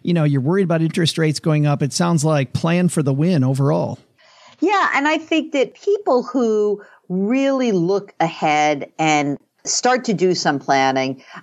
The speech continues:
Speaker 2: I know it's hard to do. And it's certainly hard to do when there's a lot of other things that are competing for your attention.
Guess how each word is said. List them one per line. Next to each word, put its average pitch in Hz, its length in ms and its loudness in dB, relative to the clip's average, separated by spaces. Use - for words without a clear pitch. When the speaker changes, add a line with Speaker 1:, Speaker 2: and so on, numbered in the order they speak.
Speaker 2:
I 247 80 2
know 320 240 2
it's - 160 -4
hard 135 260 0
to 135 100 -16
do. 120 260 -6
And 185 180 0
it's 185 160 -4
certainly 403 340 -2
hard 262 200 2
to 185 60 -6
do 165 420 0
when 160 760 0
there's 160 300 0
a 160 60 2
lot 170 340 2
of 202 100 0
other 156 540 0
things 156 380 -2
that 147 100 0
are 143 80 2
competing 147 480 -2
for 139 140 -2
your 135 200 4
attention. - 640 -6